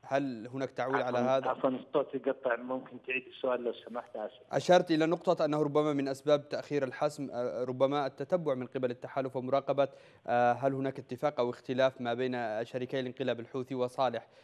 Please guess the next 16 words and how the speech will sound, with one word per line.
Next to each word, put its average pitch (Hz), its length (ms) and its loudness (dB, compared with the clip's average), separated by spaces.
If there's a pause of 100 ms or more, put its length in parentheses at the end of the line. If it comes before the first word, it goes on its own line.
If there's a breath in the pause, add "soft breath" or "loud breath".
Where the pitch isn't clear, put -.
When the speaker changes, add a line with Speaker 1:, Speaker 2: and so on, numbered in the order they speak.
(280 soft breath)
Speaker 1:
ما، 123 520 0
ما 156 140 2
علاقة 165 380 6
ذلك 143 180 4
بتأخير 135 360 -4
الحسم، 151 320 -6
وإلى 143 180 2
أي 151 120 2
حد 135 340 -2
هناك 135 300 -2
تعويل 131 440 0
عليه 127 180 0
من 127 80 -6
قبل 127 240 -2
التحالف 127 460 -4
العربي؟ 117 400 -2